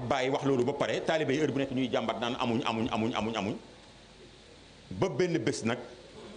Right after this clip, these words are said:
ma yem ci benn lettre boo xam ne Aliou Diop dama koy tudd pour, pour gërëm ko ci loolu, parce que xaw ma, gëjoon naa ko gis sax, mu toog, toog rek sama téléphone bi sonné, ma gis benn, benn message,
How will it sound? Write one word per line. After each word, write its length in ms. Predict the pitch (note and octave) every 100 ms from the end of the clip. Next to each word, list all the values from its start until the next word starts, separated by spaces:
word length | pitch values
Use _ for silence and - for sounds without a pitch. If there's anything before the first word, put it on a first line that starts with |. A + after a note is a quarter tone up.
| - - -
ma 380 | G#2 A#2+ D3 - - - - - - - - -
yem 300 | G#2+ D3+ B2
ci 100 | -
benn 220 | C3 B2+
lettre 380 | A#2 A#2 A2 A2+ - - - - -
boo 140 | G2 A2
xam 160 | - G#3
ne 200 | G#2 B2+ - - - - - - - - -
Aliou 220 | C#3 E3
Diop 220 | E3 D#3 - - - - - - -
dama 140 | A2+
koy 160 | C3 A#2+
tudd 160 | C3 A#2 C#3
pour, 200 | G#2+ A2 - - -
pour 220 | B2+ G2
gërëm 280 | E3+ F3+ D3
ko 100 | C#3+
ci 100 | D3+
loolu, 280 | C#3 A#2 C3+ - -
parce 160 | G3
que 100 | -
xaw 340 | F#3 - B3 A3
ma, 180 | G3 A3+
gëjoon 220 | F#3+ - G#3
naa 120 | F#3+
ko 120 | F3+
gis 120 | D3 C#3
sax, 140 | E3+ - - -
mu 140 | F#3
toog, 260 | - B3 -
toog 140 | F3+
rek 140 | F3 F#3
sama 180 | F#3+ E3+
téléphone 320 | E3+ E3 D#3
bi 80 | C#3+
sonné, 280 | E3 D3 - -
ma 100 | D#3+
gis 140 | D#3+ C#3+
benn, 280 | D#3+ D3 D3
benn 200 | C3+ D3+
message, 340 | D3+ C3+ C#3+